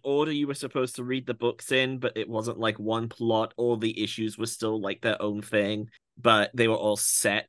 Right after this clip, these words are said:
at the gala, and you got more details about everything that happened as you went through, which was a pretty cool way of doing, like,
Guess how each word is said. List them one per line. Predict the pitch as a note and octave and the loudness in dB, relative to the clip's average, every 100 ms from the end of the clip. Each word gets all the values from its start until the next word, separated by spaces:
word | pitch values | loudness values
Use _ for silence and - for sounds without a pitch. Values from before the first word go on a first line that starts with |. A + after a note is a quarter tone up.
| - | 0
at | G#2 - | 0 -2
the | G#2+ | -4
gala, | A2 G#2 G2+ G#2 | -2 0 0 -2
and | G2 G2+ | -4 -6
you | G2+ | -2
got | A2 G#2 | -2 -2
more | A2 | -4
details | G#2 G#2 G2 A#2 G2+ | -2 -4 0 2 2
about | A2 A2 G2+ | 2 2 2
everything | G2 G2 G#2 | 0 -2 -4
that | G2+ | -4
happened | - F#2+ F#2+ G2+ | -2 -2 0 -2
as | G2+ G#2+ | -4 -4
you | G2+ | -4
went | G2 - | -4 -6
through, | - G2 G#2 E3 - _ _ - | -6 -2 0 -2 -4 _ _ -6
which | D3+ | 0
was | D#3+ | 2
a | D3+ | 2
pretty | A#3 G3+ | 2 0
cool | - E3 | 6 6
way | C#3 C3 | 8 6
of | A#2 | 6
doing, | B2 A#2 A2 G#2+ | 2 0 0 -4
like, | G#2+ G#2 | -6 -8